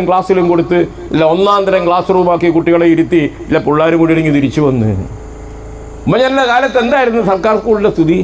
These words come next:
ഒരു ബെഞ്ചിങ്ങനെ ഇട്ടിരിക്കുക. പാവം പിടിച്ച കൊച്ചൻ പൊട്ടിയ സ്ലേറ്റും ഉച്ചയ്ക്ക് കഞ്ഞി കുടിക്കാനുള്ള പാത്രവും, ഇല്ല വള്ളിയിലൊക്കെ ഇറങ്ങി പിടിച്ചോണ്ട് ഓടി വന്ന് കയറി കുഞ്ഞ് കിഴക്കോട്ട് തിരിഞ്ഞിരുന്ന രണ്ടാം ക്ലാസ്, പടിഞ്ഞാട്ട് തിരിഞ്ഞിരുന്ന നാലാം ക്ലാസ്. ഇപ്പൊ അതാണോ സ്കൂളിൻ്റെ സ്ഥിതി?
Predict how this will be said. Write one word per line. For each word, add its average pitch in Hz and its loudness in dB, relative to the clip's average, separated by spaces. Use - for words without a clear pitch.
ഒരു 139 2
ബെഞ്ചിങ്ങനെ 170 0
ഇട്ടിരിക്കുക. 160 0
പാവം 175 0
പിടിച്ച 196 0
കൊച്ചൻ 196 0
പൊട്ടിയ 196 0
സ്ലേറ്റും 202 2
ഉച്ചയ്ക്ക് 202 2
കഞ്ഞി 190 0
കുടിക്കാനുള്ള 202 0
പാത്രവും, 202 0
ഇല്ല 165 2
വള്ളിയിലൊക്കെ 185 0
ഇറങ്ങി 180 -2
പിടിച്ചോണ്ട് 170 2
ഓടി 175 4
വന്ന് 175 0
കയറി 170 4
കുഞ്ഞ് 170 2
കിഴക്കോട്ട് 170 2
തിരിഞ്ഞിരുന്ന 156 2
രണ്ടാം 147 0
ക്ലാസ്, 165 0
പടിഞ്ഞാട്ട് 143 0
തിരിഞ്ഞിരുന്ന 135 2
നാലാം 120 0
ക്ലാസ്. 90 -4
ഇപ്പൊ 165 -2
അതാണോ 170 0
സ്കൂളിൻ്റെ 151 0
സ്ഥിതി? 160 2